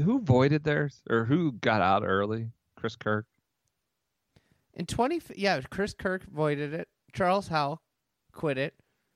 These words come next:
Speaker 2: He made four million, four million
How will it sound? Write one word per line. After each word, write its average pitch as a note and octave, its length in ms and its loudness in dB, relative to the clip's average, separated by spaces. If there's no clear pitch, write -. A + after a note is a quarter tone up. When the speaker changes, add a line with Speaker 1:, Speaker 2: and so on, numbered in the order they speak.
Speaker 2:
He A#3 140 -6
made E4 200 -2
four A#3+ 380 2
million, A3 600 -2
four A3 340 -2
million F#3+ 560 -4